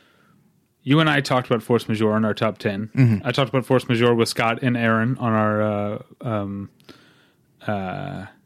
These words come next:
Speaker 1: Oscar nominations, um, episode.
Speaker 2: Mm-hmm.
Speaker 1: We're talking about it again. You talked about it with your men's group. I have not talked to very <laughs> many women <laughs> about Force Majeure,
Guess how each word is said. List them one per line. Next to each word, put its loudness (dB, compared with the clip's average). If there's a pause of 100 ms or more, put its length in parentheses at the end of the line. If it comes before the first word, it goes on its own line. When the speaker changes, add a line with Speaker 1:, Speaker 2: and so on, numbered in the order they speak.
(260)
Speaker 1:
Oscar -2
nominations, -4 (540)
um, -2
episode. -4
Speaker 2:
Mm-hmm. 6 (360)
Speaker 1:
We're 4
talking 0
about 2
it 0
again. 0
You 4
talked 0
about 2
it 2
with 0
your 2
men's 2
group. 2 (260)
I 2
have 2
not 0
talked 0
to 2
very 4
<laughs> 2
many 4
women 6
<laughs> 0
about 4
Force 4
Majeure, 4